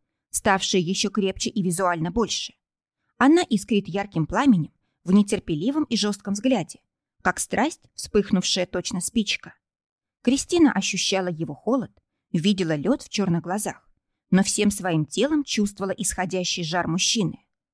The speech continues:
Такому хотелось покориться, с таким хотелось быть слабой и никогда больше не возвращаться к себе сильной и независимой. И она позволяла себе рассуждать об этом по двум причинам.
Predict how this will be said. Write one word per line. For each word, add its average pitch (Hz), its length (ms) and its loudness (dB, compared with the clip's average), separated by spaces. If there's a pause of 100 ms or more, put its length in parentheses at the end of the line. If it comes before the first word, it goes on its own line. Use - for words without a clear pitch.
(360)
Такому 269 480 4
хотелось 196 480 -6
покориться, - 600 -4 (380)
с - 120 -10
таким 196 340 4
хотелось 196 440 -4
быть 165 160 -6
слабой 226 420 -6 (280)
и 202 100 6
никогда 196 440 2
больше 202 280 -2
не 190 120 2
возвращаться 180 640 -4
к - 40 -12
себе 180 280 -2
сильной 170 380 -2
и 180 100 -10
независимой. 180 760 -4 (760)
И 190 80 4
она 190 240 4
позволяла 170 600 -4
себе 185 280 -4
рассуждать 190 560 -4
об 175 180 -6
этом 175 240 -4
по 170 120 -4
двум 160 200 -6
причинам. 190 540 -2